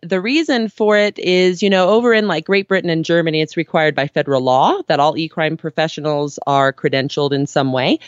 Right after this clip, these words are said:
And over here, not so much. It's more of a voluntary thing to do.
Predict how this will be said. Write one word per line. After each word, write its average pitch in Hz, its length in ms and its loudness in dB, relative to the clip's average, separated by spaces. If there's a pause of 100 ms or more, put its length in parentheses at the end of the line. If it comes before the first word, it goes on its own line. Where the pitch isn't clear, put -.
(260)
And 180 120 2
over 190 140 2
here, 233 340 2
not 403 240 0
so 453 140 0
much. - 260 -2
It's 185 140 -8
more 208 160 4
of 180 100 2
a 170 60 2
voluntary 180 720 -2
thing 208 240 -2
to 262 80 0
do. 190 260 2